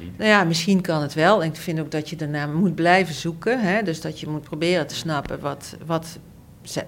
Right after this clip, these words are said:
Speaker 2: veroorzaakt nou die bijwerkingen.
Speaker 1: Ja, het ging in, eh, eh, al-, er was opeens een paniekverhaal van één op de miljoen
Speaker 2: Ja.
Speaker 1: was een kans dat er
Speaker 2: Ja.
Speaker 1: dan een bijwerking was. Dan denk je,
Speaker 2: Ja.
Speaker 1: waar hebben we het dan over? Want er zijn, hè, dan worden er vergelijkingen getrokken met, eh, twee op de miljoen, ja, andere dingen die veel, die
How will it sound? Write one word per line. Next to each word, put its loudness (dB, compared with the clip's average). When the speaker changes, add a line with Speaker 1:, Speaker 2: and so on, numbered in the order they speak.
Speaker 2:
veroorzaakt 0
nou 4
die 0
bijwerkingen. 2
Speaker 1:
Ja, -4
het -12
ging 6
in, 8
eh, -2
eh, -2
al-, 2
er 0
was 8
opeens 6
een 2
paniekverhaal 4
van 2
één 10
op 2
de 4
miljoen 4
Speaker 2:
Ja. -4
Speaker 1:
was 2
een 2
kans 2
dat 2
er -2
Speaker 2:
Ja. -2
Speaker 1:
dan 4
een 2
bijwerking 2
was. -2
Dan -2
denk 0
je, -2
Speaker 2:
Ja. -2
Speaker 1:
waar 2
hebben 4
we 4
het 0
dan -2
over? -6
Want -2
er -6
zijn, -2
hè, -2
dan -2
worden 2
er 2
vergelijkingen -2
getrokken -2
met, -4
eh, 0
twee 8
op 2
de 0
miljoen, 0
ja, -4
andere 0
dingen 0
die 0
veel, 8
die -4